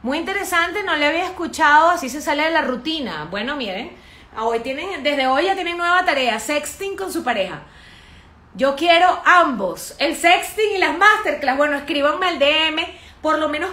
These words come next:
pidan la información para que se la lean con calma y digan, "Coño, esto está bien chévere para regalármelo de fin de año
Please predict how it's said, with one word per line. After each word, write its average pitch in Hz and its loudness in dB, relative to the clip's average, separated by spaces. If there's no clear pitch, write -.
pidan 440 2
la 403 -2
información 311 -4
para 359 0
que 320 -8
se 294 -4
la 233 -2
lean 254 -6
con 240 -8
calma 262 0
y 240 -8
digan, 254 -4
"Coño, 285 -8
esto 254 -8
está 262 -2
bien 262 -6
chévere 254 -2
para 240 -2
regalármelo 226 -4
de 240 -4
fin 247 -4
de 247 2
año 247 0